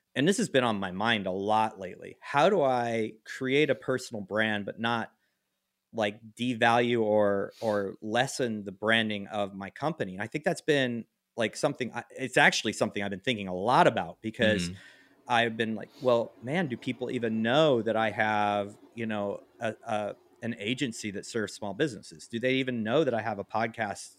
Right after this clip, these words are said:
Speaker 1: production company? Do they,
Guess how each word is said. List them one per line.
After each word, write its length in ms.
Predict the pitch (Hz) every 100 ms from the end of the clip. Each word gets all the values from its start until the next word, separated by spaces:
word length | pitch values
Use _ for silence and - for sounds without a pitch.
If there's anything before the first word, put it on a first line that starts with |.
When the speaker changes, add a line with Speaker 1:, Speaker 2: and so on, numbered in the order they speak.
| _
Speaker 1:
production 420 | 117 131 - 104
company? 340 | 98 85 - _ _ - - - _
Do 180 | 127 139 - - - 117
they, 300 | 120 131 123